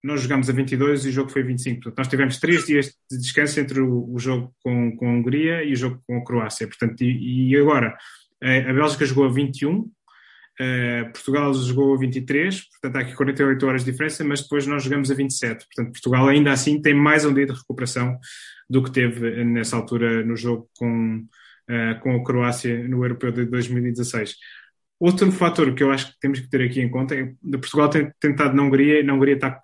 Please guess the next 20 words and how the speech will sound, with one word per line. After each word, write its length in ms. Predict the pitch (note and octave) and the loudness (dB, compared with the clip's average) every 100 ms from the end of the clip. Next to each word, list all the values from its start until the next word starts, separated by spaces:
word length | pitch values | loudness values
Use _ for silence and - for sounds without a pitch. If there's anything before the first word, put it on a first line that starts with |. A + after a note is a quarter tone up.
| - | -8
tá 80 | |
um 180 | C3+ B2+ | -6 -2
calor 380 | C3+ C3+ C3 B2+ | 0 2 0 -4
insuportável, 960 | - C#3 C3 C#3 C3 - C3+ C3+ C#3+ C#3 | -6 -4 -4 -4 -6 -4 0 0 0 -4
portanto 320 | C3+ - A#2+ | -6 -6 -4
aqui 140 | A#2+ | -2
temperaturas 580 | B2+ C3 B2 C3+ B2+ B2 A2+ A#2 | -2 0 0 2 4 2 0 -4
acima 240 | B2 C3 B2 | -4 -2 0
dos 100 | A#2+ | 0
trinta 240 | A#2+ B2 | -2 0
graus. 320 | A#2+ C3 E3 - - - - - - - | 0 0 -2 -8 -18 -20 -20 -20 -20 -2
Eh, 140 | B2+ | 0
se 100 | B2 | 2
calhar 220 | D3 D3 | 4 4
por 100 | D3 | 6
isso 400 | D3 C#3+ C#3 C3+ | 4 4 4 2
a 80 | B2+ | 2
seleção 260 | B2+ C3 C3+ | -2 -2 -4
portuguesa, 600 | B2+ B2+ C3+ B2 B2 B2 - _ _ - | -4 0 0 2 0 -2 -8 _ _ -6
eh, 540 | B2 A#2+ A#2 A2+ - | -2 0 0 -4 -8